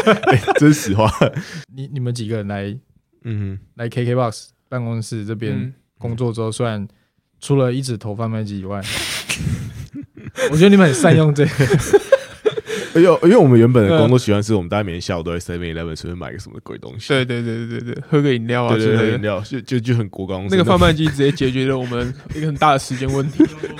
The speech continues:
Speaker 3: <laughs> 就不用走下去说，要去，
Speaker 1: 对啊。
Speaker 3: 要去投个饮料这样。
Speaker 2: 对，所以，所以就是我也，我有，我有，好像如果你们说是，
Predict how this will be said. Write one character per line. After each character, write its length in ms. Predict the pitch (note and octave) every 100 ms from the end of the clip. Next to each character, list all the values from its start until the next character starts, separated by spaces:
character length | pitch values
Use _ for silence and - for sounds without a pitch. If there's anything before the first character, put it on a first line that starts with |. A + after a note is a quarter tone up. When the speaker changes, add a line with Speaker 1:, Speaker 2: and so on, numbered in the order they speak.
| - -
Speaker 3:
<laughs> 560 | - A#4 A#4+ B4 A#4+ G#4
就 80 | G#4
不 100 | C#4+
用 120 | C4
走 160 | F#3 F3
下 120 | G#3
去 220 | G3+ -
说， 160 | G3+ G#3 G3+ A#3+ - G#3 - G4+ - -
要 80 | E3+
去， 80 | F3
Speaker 1:
对 100 | D#3+
啊。 100 | -
Speaker 3:
要 60 |
去 60 | F#3+
投 160 | D3+
个 100 | D3+
饮 160 | D3+ B2+
料 160 | C3+ C3+
这 120 | C3+
样。 100 | C#3 - F#4 D4
Speaker 2:
对， 100 | D3
所 160 | C3+ G#3+
以， 60 |
所 160 | D#3 G#3
以 160 | G3
就 140 | D3+ G3
是 200 | A3+ A3+ - _ _ _ _ _ _ _ _
我 180 | F3+ F#3
也， 160 | D3+ C#3+
我 120 | B3
有， 120 | E3+
我 180 | C#3 E3
有， 180 | E3 C3
好 120 | D#3
像 80 | G3+
如 100 | D#3+
果 140 | F#3
你 80 | D3
们 120 | G#2
说 140 | A2+ C3
是， 260 | C3+ C3+